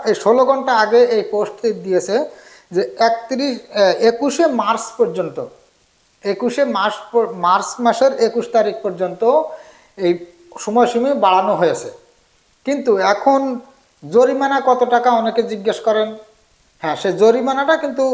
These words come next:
কত টাকা এখন আসবে সেটা আমরা এখনও বলতে পারতেছি না, কিন্তু আ-, আমরা আশা করতেছি আগের সেম একই থাকবে। এরপরে যদি আমরা, আহ, ধরেন আমরা এখানে ক্রোম ব্রাউজারে আমরা Google-এ সার্চ করলাম ইমিগ্রেশন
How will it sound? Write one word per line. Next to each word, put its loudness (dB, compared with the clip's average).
কত 0
টাকা 0
এখন 0
আসবে -4
সেটা -2
আমরা -2
এখনও -4
বলতে -4
পারতেছি -6
না, -6
কিন্তু -10
আ-, -2
আমরা -2
আশা 0
করতেছি -8
আগের -2
সেম -4
একই -4
থাকবে। -2
এরপরে 4
যদি 4
আমরা, 4
আহ, 4
ধরেন 4
আমরা 2
এখানে 0
ক্রোম 4
ব্রাউজারে 4
আমরা 2
Google-এ 4
সার্চ 0
করলাম 2
ইমিগ্রেশন -10